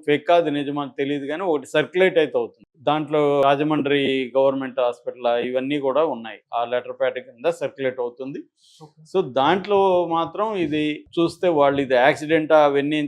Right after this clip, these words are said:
Speaker 1: చెప్పలేదు. Cause of death ఈ, ఇది సఫోకేషన్ అయింది, తలకి గాయం జరిగింది, ఇవే చెప్తున్నారు. మరి కొట్టి చంపారా లేకపోతే యాక్సిడెంట్ అనేది దాంట్లో క్లియర్గా అయితే లేదు ఇప్పుడున్న పోస్ట్ మార్టం. అది నిజమైన పోస్ట్ మార్టం రిపోర్టా కాదా మనకు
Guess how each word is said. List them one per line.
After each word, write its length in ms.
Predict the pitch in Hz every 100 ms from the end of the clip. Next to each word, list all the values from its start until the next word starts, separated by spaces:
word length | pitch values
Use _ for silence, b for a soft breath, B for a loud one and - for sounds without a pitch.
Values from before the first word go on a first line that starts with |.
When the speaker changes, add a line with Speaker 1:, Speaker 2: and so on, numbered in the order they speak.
| 147
Speaker 1:
చెప్పలేదు. 640 | 131 143 151 151 240 240 _ -
Cause 300 | 127 160 185
of 120 | 185
death 500 | 160 156 - 165 160 - _ _ _ _ 143
ఈ, 120 | 139 139 135 135 131
ఇది 300 | 123 131 127
సఫోకేషన్ 580 | 127 135 139 151 135 139
అయింది, 400 | 135 135 208 190
తలకి 520 | - 135 139 143 120
గాయం 240 | 131 131 123
జరిగింది, 380 | 127 127 123
ఇవే 140 | 123 135
చెప్తున్నారు. 720 | 123 123 _ 135 131 120 - - - _
మరి 600 | 143 135 143 139 139 135 127
కొట్టి 460 | - 139 - 180 180 170
చంపారా 580 | 156 156 160 156 156 165
లేకపోతే 540 | 151 135 123 131 139
యాక్సిడెంట్ 600 | 127 139 135 147 156 151
అనేది 300 | 143 151 180
దాంట్లో 340 | 165 143 131 135
క్లియర్గా 400 | - 139 151 147
అయితే 240 | 143 175
లేదు 240 | 160 131
ఇప్పుడున్న 500 | 113 110 131 135 143
పోస్ట్ 400 | 139 - 123 -
మార్టం. 240 | 113 104 117
అది 160 | 123
నిజమైన 440 | 127 123 139 147 147
పోస్ట్ 360 | 143 143 -
మార్టం 240 | 139 131 123
రిపోర్టా 360 | 127 135 131
కాదా 400 | 175 135 123 127
మనకు 280 | 160 123 113